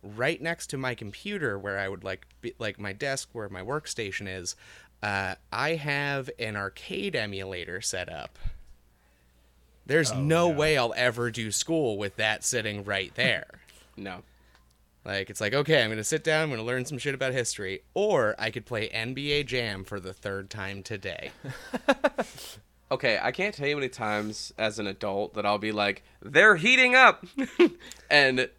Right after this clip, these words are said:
Speaker 3: no one around me understands what the fuck I'm talking about.
Speaker 1: Oh, I use He's
Speaker 2: Nobody?
Speaker 1: on Fire a lot.
Speaker 3: Yeah, yeah, no, all the time. "They're
Speaker 1: Uh,
Speaker 3: on fire!" <laughs>
Speaker 1: uh,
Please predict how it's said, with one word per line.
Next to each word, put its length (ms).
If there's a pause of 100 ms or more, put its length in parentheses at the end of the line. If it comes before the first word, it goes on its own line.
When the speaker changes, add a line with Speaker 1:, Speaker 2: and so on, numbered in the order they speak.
Speaker 3:
no 440
one 260
around 300
me 120
understands 340
what 80
the 100
fuck 340
I'm 140
talking 340
about. 300
Speaker 1:
Oh, 100 (160)
I 80
use 260
He's 120
Speaker 2:
Nobody? 440
Speaker 1:
on 60
Fire 400 (380)
a 80
lot. 380
Speaker 3:
Yeah, 180 (360)
yeah, 260
no, 260
all 140
the 60
time. 280 (360)
"They're 380
Speaker 1:
Uh, 100
Speaker 3:
on 120
fire!" 560 (100)
<laughs> 1200
Speaker 1:
uh, 200